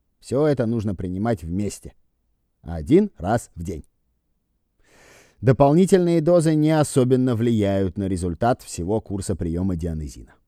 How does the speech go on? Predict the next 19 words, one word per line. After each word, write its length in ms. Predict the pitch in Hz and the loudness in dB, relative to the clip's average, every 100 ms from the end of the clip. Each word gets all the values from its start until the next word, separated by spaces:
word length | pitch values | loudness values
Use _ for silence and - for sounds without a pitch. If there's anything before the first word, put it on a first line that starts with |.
| _ _ _ _ _ _ _ _ _ _ _ _ _ _ _ _ | _ _ _ _ _ _ _ _ _ _ _ _ _ _ _ _
Так 160 | - 113 | -4 4
вот, 180 | 202 143 | 6 6
эту 200 | 151 143 | 4 4
бомбу 380 | 131 196 185 160 | 6 6 6 4
принимали, 760 | 147 151 151 139 110 107 143 - _ _ _ _ _ _ _ - | 4 4 6 6 6 4 2 -2 _ _ _ _ _ _ _ -6
принимали 440 | 107 117 120 131 | 0 2 4 4
одну 260 | 117 107 123 | 4 2 0
лишь 180 | 113 | 0
никотиновую 640 | 113 107 110 117 113 107 101 | -2 -2 -2 0 -2 0 -2
кислоту. 520 | 104 - 98 78 62 _ _ _ _ _ _ _ _ _ _ _ - | -6 -6 -6 -6 -14 _ _ _ _ _ _ _ _ _ _ _ -6
Одну 400 | 107 95 156 226 | -2 2 4 4
лишь 240 | 220 - | 4 0
никотиновую 680 | 113 123 110 90 131 131 120 | -2 -2 -2 -2 -2 -2 -2
кислоту. 500 | 107 - 95 82 73 _ _ _ _ _ _ _ _ _ _ _ _ | -4 -6 -6 -6 -10 _ _ _ _ _ _ _ _ _ _ _ _
Без 320 | - 175 - | 0 2 2
каких-либо 640 | - 127 139 127 127 123 | 0 2 2 2 4 2
серьёзных 760 | 113 - 98 117 160 160 143 151 | 2 0 0 4 6 6 4 2
отрицательных 720 | 127 98 85 110 104 101 85 | 0 -2 -2 0 0 -2 -4
последствий. 640 | - 87 82 69 - - | -8 -10 -10 -14 -18 -20